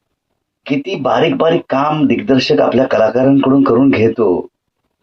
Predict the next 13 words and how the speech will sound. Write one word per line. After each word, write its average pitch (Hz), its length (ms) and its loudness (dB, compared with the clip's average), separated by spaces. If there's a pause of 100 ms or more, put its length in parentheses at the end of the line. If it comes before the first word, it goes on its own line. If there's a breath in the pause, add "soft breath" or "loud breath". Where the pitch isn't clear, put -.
(300)
हे 143 180 0
आपल्याला 147 360 0
सगळ्याच 143 540 -2
एकल 139 280 2
नाट्यामधून 127 1080 2
बघायला 107 320 0
मिळेल, 104 340 2
मिळतं 98 540 -2
मुळात. 87 220 -4 (540)
आणि 110 180 -6
त्याच 135 320 -2
सांगते 95 460 -2
ऐकामध्ये 104 640 0